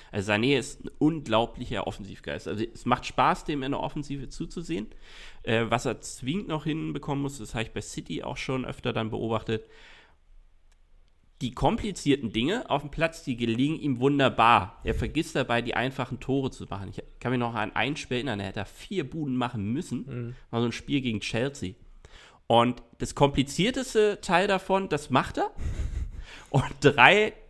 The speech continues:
Speaker 1: Situationen, wo er fünf Meter vom Tor steht,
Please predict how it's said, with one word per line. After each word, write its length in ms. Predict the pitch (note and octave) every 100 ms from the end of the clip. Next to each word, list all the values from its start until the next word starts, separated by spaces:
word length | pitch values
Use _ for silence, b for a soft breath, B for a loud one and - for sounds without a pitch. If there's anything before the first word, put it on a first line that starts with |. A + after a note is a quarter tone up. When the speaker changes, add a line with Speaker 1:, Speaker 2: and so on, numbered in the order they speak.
| - - _ _ -
Speaker 1:
Situationen, 640 | B2+ D3 D#3 D3 D3+ C#3+
wo 140 | A2+ A#2+
er 80 | B2
fünf 460 | - - G3 A3
Meter 240 | D3+ D#3+ D#3
vom 260 | C#3+ C3+
Tor 220 | C#3+ D3
steht, 460 | F3 - D#3 D#3 D3+